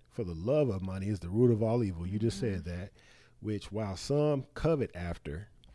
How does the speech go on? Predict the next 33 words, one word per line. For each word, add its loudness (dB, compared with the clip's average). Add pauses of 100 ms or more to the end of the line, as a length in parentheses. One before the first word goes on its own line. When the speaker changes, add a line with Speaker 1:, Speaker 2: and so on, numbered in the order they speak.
(220)
Speaker 1:
they 2
have 0
erred 6
from 0
the 2
faith -6
and -10
pierced 2
themselves -4
through 2 (200)
with -6
many 4
sorrows. -6 (800)
Uh, -4
but -6
thou, 4
O 2
man 0
of -4
God, -4
flee 2
these 0
things -6 (240)
and -4
follow 2
after 0
righteousness, 0
godliness, 0
faith, -4
love, -4
patience, -6
and -6
meekness." -12